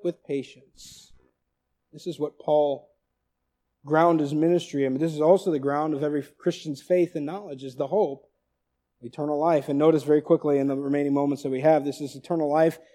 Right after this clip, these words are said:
that has been promised by a faithful God, a God who never lies. As Hebrews says, "It is impossible for God to lie."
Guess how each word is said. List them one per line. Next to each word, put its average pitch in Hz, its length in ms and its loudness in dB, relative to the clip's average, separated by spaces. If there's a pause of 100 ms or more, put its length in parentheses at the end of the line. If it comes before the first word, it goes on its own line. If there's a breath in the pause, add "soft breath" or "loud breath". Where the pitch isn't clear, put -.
(140 soft breath)
that 139 100 -4
has 139 80 -6
been 139 200 -4
promised 175 500 -2
by 131 140 -2
a 123 60 -8
faithful 180 520 -2
God, 123 420 -10 (320)
a 156 80 -6
God 165 240 10
who 160 100 4
never 180 320 10
lies. 147 460 8
As 139 120 -6
Hebrews 170 360 2
says, 165 320 6 (180 soft breath)
"It 170 140 4
is 151 100 2
impossible 170 800 2
for 143 160 -8
God 143 300 -2
to 143 80 -6
lie." 127 500 -2